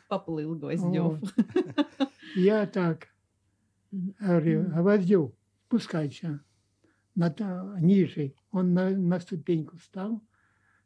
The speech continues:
Speaker 2: Я говорю: «Надеть шлем водолаза». Вот, ребят, один берёт, значит, шлем, под руку сюда шланг,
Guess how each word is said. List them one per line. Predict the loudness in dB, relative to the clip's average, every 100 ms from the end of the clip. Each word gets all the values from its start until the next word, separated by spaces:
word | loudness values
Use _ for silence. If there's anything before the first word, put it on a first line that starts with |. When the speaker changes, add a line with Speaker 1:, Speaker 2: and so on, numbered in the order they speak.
| _
Speaker 2:
Я | 0 2
говорю: | 2 2
«Надеть | 4 4 4 2
шлем | 0 0 0 0
водолаза». | -2 -6 -8 -10 -16 -18 -20 -20 _ -4
Вот, | 0
ребят, | 2 2 2 2 2 0 -2
один | 0 2 4
берёт, | 4 4 2 0 -4
значит, | -8 -6 -10 -12 _
шлем, | -10 0 2 2 0 -6 _ _ _ _ _ _ _ _ _
под | -2 0
руку | 2 0 -2 -6
сюда | -10 -6 -4 -4 -8
шланг, | -10 -4 0 4 2 0